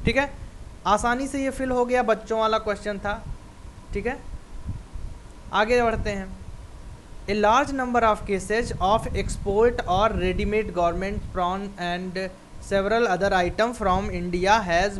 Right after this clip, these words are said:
been dash on ground। अब पढ़ते हैं आठवां, अब जाके पढ़ते हैं क्या आठवां, हम solve कर ले गए। देखिए भाई, सात तो हो गया, आठवें पे आ गए हम। जल्दी से,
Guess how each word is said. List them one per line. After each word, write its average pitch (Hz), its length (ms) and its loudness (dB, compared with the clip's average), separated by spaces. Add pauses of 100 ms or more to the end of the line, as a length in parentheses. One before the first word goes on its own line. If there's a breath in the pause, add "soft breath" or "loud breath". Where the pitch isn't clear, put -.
been 226 340 -4
dash 262 300 0
on 208 240 -2
ground। 131 340 -4 (1400)
अब 180 220 -2
पढ़ते 226 260 4
हैं 233 80 2
आठवां, 165 500 0 (380)
अब 139 140 -10
जाके 156 300 -2
पढ़ते 160 320 -2
हैं 160 100 -4
क्या 233 140 2
आठवां, 165 540 0
हम 165 120 -2
solve 185 280 0
कर 220 160 0
ले 226 160 0
गए। 214 140 0
देखिए 196 260 -2
भाई, 196 120 -2
सात 170 440 0
तो 214 80 2
हो 214 160 0
गया, 220 200 4
आठवें 196 320 0
पे 208 80 -2
आ 202 160 4
गए 214 120 0
हम। 156 240 -4
जल्दी 139 260 -6
से, 117 180 -10